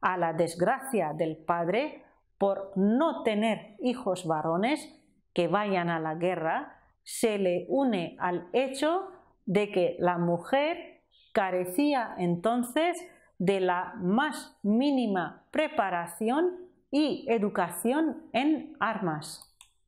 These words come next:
Se antepone la salvaguarda de la honra del padre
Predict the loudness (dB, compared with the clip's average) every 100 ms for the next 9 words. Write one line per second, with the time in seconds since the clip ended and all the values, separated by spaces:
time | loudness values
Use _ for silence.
0 | _ _ _ _ -20 _ _ _ -10 0
1 | 0 2 0 0 0 0 0 0 2 2
2 | 2 -2 -8 -12 -2 -2 0 -2 0 0
3 | 0 0 0 0 0 0 -2 -4 -18 _
4 | 0 2 0 -2 -2 0 2 0 0 0
5 | -2 -2 -2 -2 -2 -4 -8